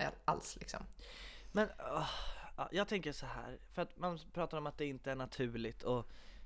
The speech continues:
Speaker 2: det finns inga bevis, men genom människans historia så har det alltid varit saker som man inte vet. Saker som är ett mysterium och man har löst det på vissa sätt och så här. Och sen så har det visat sig att, jaha, det var så. Ja, men som att jorden är rund, till exempel.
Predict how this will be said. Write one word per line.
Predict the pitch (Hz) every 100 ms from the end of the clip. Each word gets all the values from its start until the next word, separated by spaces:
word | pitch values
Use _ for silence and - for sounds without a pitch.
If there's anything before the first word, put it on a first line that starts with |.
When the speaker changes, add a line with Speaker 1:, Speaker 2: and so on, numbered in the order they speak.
| -
Speaker 2:
det | -
finns | 131 -
inga | 139 135
bevis, | 120 117 113 113 - - -
men | 151 143 - -
genom | 147 170 202 185 170 160 - -
människans | - 151 131 123 120 123
historia | 135 - 165 160 113 117
så | -
har | 127 135
det | 135 -
alltid | 165 139 - 151
varit | 120 -
saker | - 113 - 117
som | - 117 107 - - - - - - - - -
man | 131 143
inte | 123 - 117
vet. | 139 87 - - - - - -
Saker | - 143 -
som | 143 139
är |
ett | 123
mysterium | 127 - 147 135 113 113
och | 117
man | 117 120
har | 139
löst | 135 131 -
det | 127
på | 135
vissa | 123 - 117
sätt | 107 - 110
och |
så | -
här. | 92
Och |
sen | - 131
så | -
har | 175
det | 160
visat | 147 - -
sig | 123
att, | -
jaha, | 143 147
det | 127
var | 120 127
så. | - -
Ja, |
men | 175
som | 170 165
att | 147
jorden | 151 175 139
är | 139
rund, | 135 165 110 110 -
till | 117
exempel. | - 117 -